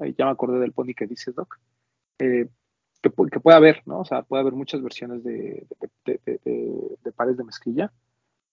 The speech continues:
pero creo que lo que hace Mauro, independientemente de ver la versión final, pues es su esencia, ¿no? Como bien dicen, es, es, es su,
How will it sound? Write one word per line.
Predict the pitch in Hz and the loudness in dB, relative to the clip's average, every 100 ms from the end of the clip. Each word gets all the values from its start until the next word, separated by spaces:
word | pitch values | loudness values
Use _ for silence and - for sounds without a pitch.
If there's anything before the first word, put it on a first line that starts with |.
| _ _ | _ _
pero | 151 143 139 135 135 135 135 - | 8 10 8 4 4 4 2 0
creo | 156 | -6
que | 156 | -4
lo | 185 | -4
que | 156 | -4
hace | 156 170 | -8 -8
Mauro, | 156 139 135 185 _ _ _ _ - | -6 -6 -8 -12 _ _ _ _ -14
independientemente | 135 123 127 127 131 127 | -10 -8 -6 -6 -6 -4
de | 120 | -4
ver | 127 | -2
la | 127 | -4
versión | 117 - 123 | -6 -10 -8
final, | 139 - 170 - _ _ _ _ _ _ | -4 -4 -6 -12 _ _ _ _ _ _
pues | - 143 151 | 6 8 8
es | 147 | 4
su | 170 | 2
esencia, | 151 196 196 160 - | 0 0 0 0 -4
¿no? | 165 208 | -14 -12
Como | - 131 | -10 -4
bien | 139 | -2
dicen, | 143 143 - 156 | 0 -2 -2 -6
es, | 151 - | -6 -8
es, | 135 - - - - _ _ | -12 -12 -18 -20 -20 _ _
es | 139 | -6
su, | - 147 135 - 123 | -2 -4 -4 -6 -14